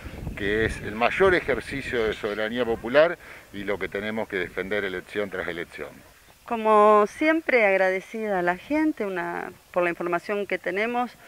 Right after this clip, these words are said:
Speaker 2: muy buena concurrencia, esta fiesta de la democracia, como cada dos años, donde cada uno de los vecinos y vecinas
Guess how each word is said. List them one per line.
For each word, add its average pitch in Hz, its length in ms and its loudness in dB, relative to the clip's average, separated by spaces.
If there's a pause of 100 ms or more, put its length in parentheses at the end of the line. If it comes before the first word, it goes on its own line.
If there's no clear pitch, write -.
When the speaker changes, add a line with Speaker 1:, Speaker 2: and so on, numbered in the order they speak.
(220)
Speaker 2:
muy 220 240 2
buena 202 320 2
concurrencia, 269 1120 4
esta 190 260 0
fiesta 185 500 2
de 165 160 0
la 156 100 4
democracia, 185 600 0
como 170 260 -8
cada 156 240 4
dos 170 280 0
años, 269 320 4
donde 156 240 -4
cada 180 340 4
uno 170 360 0
de 151 100 -4
los 151 160 -4
vecinos 180 460 -2
y 160 40 -6
vecinas 247 540 -2